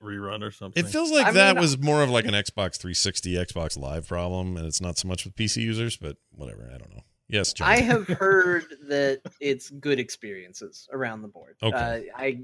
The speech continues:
Speaker 3: haven't had a chance to try it myself, so I can't speak to it. I'm honestly not going to probably ever be able to, 'cause I don't intend to turn it on.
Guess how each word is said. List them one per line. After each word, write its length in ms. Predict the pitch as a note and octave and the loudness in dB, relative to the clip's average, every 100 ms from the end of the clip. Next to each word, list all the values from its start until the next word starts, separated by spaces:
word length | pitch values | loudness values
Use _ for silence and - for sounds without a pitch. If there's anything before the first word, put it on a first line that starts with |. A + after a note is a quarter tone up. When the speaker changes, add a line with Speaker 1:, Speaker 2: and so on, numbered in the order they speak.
| - | -8
Speaker 3:
haven't 280 | C3 C#3 C3+ | -2 -2 0
had 140 | C#3+ C3+ | -2 -2
a 60 | |
chance 340 | C3 C#3 C3+ - | -2 -4 -4 -8
to 80 | |
try 220 | C3 C#3+ C#3 | 0 2 2
it 100 | C3 | 0
myself, 460 | B2+ G#3+ A3+ A3 | -2 2 4 2
so 180 | - D#3 | -4 -4
I 80 | C3 | -4
can't 320 | - C3 B2 | -4 -8 -8
speak 300 | - G3+ G3 | -6 -6 0
to 180 | G#3 G3 | 4 4
it. 220 | F#3 - B2+ | 4 0 -2
I'm 440 | C3 C3 B2+ A#2+ _ | 0 -2 -4 -14 _
honestly 420 | B2+ C3 C3 C#3 | -6 -4 -2 -2
not 240 | C3+ C3 - | -2 -2 -2
going 240 | C3+ B2+ | -6 -4
to 140 | B2 A#2+ | -6 -8
probably 520 | - C3 B2+ C3 D3+ | -4 -4 -2 -2 2
ever 180 | F#3 F3 | 2 2
be 180 | F3 | 0
able 180 | E3+ D#3+ | 0 -2
to, 180 | E3 E3 | -6 -8
'cause 160 | D#3 A#2 | -8 -6
I 120 | G#2+ | -6
don't 180 | A2+ A2 | -8 -14
intend 300 | G#2+ A#2 G#2+ | -14 -16 -16
to 60 | |
turn 240 | - A#2 G#2+ | -16 -14 -8
it 100 | C3 | -2
on. 400 | F3 F3 F3 | 2 2 0